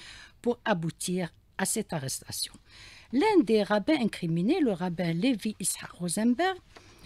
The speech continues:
accusé de trafic d'organes, a également forcé ou réussi à convaincre des donneurs de lui vendre pour dix mille dollars des reins qu'il revendait,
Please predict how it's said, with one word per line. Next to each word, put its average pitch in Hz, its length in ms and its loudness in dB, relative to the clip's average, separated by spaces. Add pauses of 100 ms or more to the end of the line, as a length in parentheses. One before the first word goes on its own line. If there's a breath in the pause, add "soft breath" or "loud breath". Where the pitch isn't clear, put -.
(720 loud breath)
accusé 214 460 2
de 160 100 -4
trafic 156 440 -8
d'organes, 302 440 2
a 262 120 0
également 285 480 4
forcé 320 640 -2
ou 208 160 0
réussi 262 600 2
à 160 200 -4
convaincre 254 720 0 (500 loud breath)
des 247 200 0
donneurs 320 400 4
de 233 120 0
lui 220 160 0
vendre 262 360 0
pour 185 220 -6
dix 220 160 2
mille 302 200 6
dollars 196 340 0
des 185 180 0
reins 254 180 4
qu'il 185 180 -4
revendait, 175 600 -4